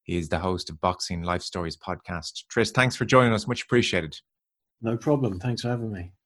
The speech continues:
Speaker 1: Like I said, we wanted to take the temperature outside of Ireland. First, though, we might touch on this news from Bahrain that K H K, and it is only a month ago they announced that Daniel Kinahan was coming on board as a,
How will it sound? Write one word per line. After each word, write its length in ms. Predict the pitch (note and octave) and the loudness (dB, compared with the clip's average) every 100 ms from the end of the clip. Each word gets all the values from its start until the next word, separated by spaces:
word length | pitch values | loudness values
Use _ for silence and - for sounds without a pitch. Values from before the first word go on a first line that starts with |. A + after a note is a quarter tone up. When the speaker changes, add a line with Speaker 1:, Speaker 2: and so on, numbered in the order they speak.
| _ _ _ _ _ - | _ _ _ _ _ 0
Speaker 1:
Like 160 | C#3+ C#3 | 2 4
I 20 | |
said, 160 | C#3 | 4
we 80 | B2 | 6
wanted 180 | C3 D#3 | 6 4
to 60 | C#3 | 4
take 200 | C#3 A#2+ | 2 2
the 60 | |
temperature 420 | G#2+ B2 A2 A2 | 4 4 4 6
outside 360 | G2+ G2 G#2+ G#2 | 6 6 4 4
of 80 | F2+ | 4
Ireland. 280 | F2 F2 - | 2 0 4
First, 300 | C3+ C#3 - | 6 6 6
though, 80 | |
we 120 | A2 G#2 | 6 6
might 200 | G#2+ G#2 | 4 4
touch 280 | A#2 A2 | 0 2
on 100 | G#2+ | 2
this 200 | G2 F#2+ | 2 0
news 320 | G#2 G2+ G2 - | 0 2 0 -2
from 380 | - F#2 E2+ D2+ _ _ _ - | -2 -2 -2 -8 _ _ _ 6
Bahrain 600 | G2 F#2+ G2 F#2 E2 D#2+ | 8 8 6 4 2 -2
that 180 | E2+ | -4
K 240 | - A2 G#2 | 2 4 6
H 240 | G2 - | 2 0
K, 400 | - G2 G2 F#2 - _ _ G#2 | 2 4 4 0 -6 _ _ 2
and 80 | |
it 60 | G2+ | 6
is 140 | C3 | 8
only 180 | C3 A#2 | 8 6
a 60 | G#2 | 6
month 220 | A#2+ C3+ | 4 4
ago 200 | A2 G2 | 6 6
they 140 | F2+ | 6
announced 360 | F2+ F#2+ F2+ - | 2 0 -2 -4
that 120 | - | -6
Daniel 240 | F2 F2+ E2 | -2 -2 -4
Kinahan 280 | F2+ E2+ | -4 -4
was 120 | E2+ D#2+ | -6 -6
coming 200 | G2 E2+ | -6 -6
on 120 | E2 | -4
board 240 | F2 F2+ E2+ | -4 -4 -6
as 120 | |
a, 80 | D#2+ | -12